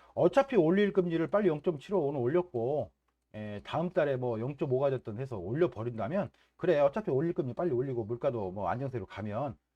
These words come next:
어느 정도 시장에서는 다시, 예, 위험 자산을 추구하는, 예, 리스크 온 효과가 나올 수가 있다. 예, 현재는 지금 위-, 리스크를 다 회피하려는,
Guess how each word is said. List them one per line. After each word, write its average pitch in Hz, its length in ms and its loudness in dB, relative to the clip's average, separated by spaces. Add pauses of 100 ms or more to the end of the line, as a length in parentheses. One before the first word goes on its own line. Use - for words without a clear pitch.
(100)
어느 123 160 -4
정도 123 240 -4
시장에서는 113 480 -8
다시, 208 420 -6 (340)
예, 90 340 -6
위험 214 280 0
자산을 196 340 -2
추구하는, 160 640 -2
예, 85 300 -8
리스크 165 300 -4
온 139 520 -6
효과가 139 600 -4 (380)
나올 90 180 -6
수가 80 180 -14
있다. - 300 -18 (380)
예, 82 80 -12
현재는 214 280 -2
지금 139 460 -6
위-, 147 380 0
리스크를 220 400 -4
다 - 300 -4
회피하려는, 208 600 -2